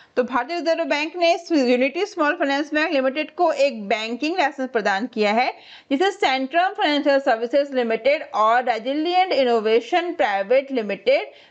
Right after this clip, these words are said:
द्वारा संयुक्त रूप से भारत में एसएफ़बी व्यवसाय करने के लिए स्थापित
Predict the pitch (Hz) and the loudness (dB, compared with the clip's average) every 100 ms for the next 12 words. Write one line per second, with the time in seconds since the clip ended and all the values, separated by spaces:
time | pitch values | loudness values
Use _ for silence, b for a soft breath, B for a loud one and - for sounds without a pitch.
0 | - 208 214 214 269 - 339 269 330 339 | -6 0 2 2 0 0 0 0 -2 -2
1 | 381 302 - - 302 262 254 220 277 339 | 2 2 0 -2 0 0 0 0 0 -4
2 | 320 330 - 254 - 359 359 - 381 339 | 0 -2 0 -4 0 -2 -2 -4 -2 0
3 | 240 233 277 226 240 277 247 196 214 220 | -2 -2 0 2 2 0 -2 -2 -6 -2
4 | 220 208 214 208 - - 202 147 - 349 | -2 0 0 0 0 -2 -2 -2 -2 -2
5 | 440 | -2